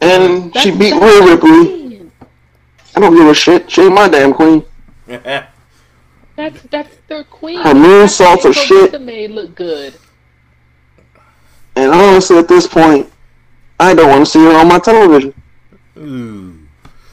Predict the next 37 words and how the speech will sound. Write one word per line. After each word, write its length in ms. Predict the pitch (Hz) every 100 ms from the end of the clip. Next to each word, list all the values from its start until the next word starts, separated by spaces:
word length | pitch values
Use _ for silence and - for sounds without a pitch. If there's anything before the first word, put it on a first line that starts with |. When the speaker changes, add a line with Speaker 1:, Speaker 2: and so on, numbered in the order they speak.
| _ _ _ _
Speaker 2:
They 100 | 233
Speaker 1:
So 100 | 233
Speaker 2:
have 320 | 131 127 123 104
to 40 |
make 200 | 226 226
her 120 | 233
have 300 | 208 208 220
the 60 | 208
most 300 | 202 202 170
decorated 680 | 180 202 220 208 202 202 156 -
resume 600 | 202 202 180 165 151 147 _ _ _ _
out 160 | 190 190
of 120 | 175
all 200 | 170 175
Speaker 1:
that's 280 | 175 214 -
Speaker 2:
the 60 |
Speaker 1:
fine. 440 | 151 147 156 180 - -
I 140 | 139
just 100 | 135 147
don't 120 | 151
have 120 | 151
to 80 | 160
watch. 280 | 202 226 196
Speaker 2:
Because 440 | 240 226 180 _ -
Speaker 3:
Uh-huh. 480 | - 110 87 95 117 110 _ 78
Hey. 380 | - 90 101 82 _ _
Speaker 2:
Yeah, 280 | 180 202 277
they 180 | 208 202
think 340 | 202 214 240
that 160 | - 208
this 200 | 208 208
is 40 | 202
supposed 360 | - 214 202
to 80 | -
be 180 | 185 196
a 60 | 170
draw. 580 | 143 156 226 214 165